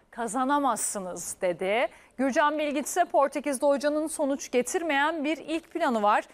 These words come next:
Kendi oyuncularının neler yapabileceklerini ya da rakibin kapasitesiyle ilgili doğru kararları veremiyor," diyor.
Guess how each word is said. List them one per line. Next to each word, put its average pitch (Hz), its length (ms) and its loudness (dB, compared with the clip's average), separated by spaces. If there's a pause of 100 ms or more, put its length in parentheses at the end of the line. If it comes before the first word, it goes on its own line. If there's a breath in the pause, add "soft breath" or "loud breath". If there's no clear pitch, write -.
(180 loud breath)
Kendi 294 300 0
oyuncularının 277 680 0
neler 254 260 4
yapabileceklerini 233 800 -4
ya 269 120 0
da 240 100 0
rakibin 247 480 -2
kapasitesiyle 262 920 0
ilgili 220 380 2 (340 loud breath)
doğru 240 320 4
kararları 226 800 2 (240 loud breath)
veremiyor," 233 1000 0
diyor. 185 340 2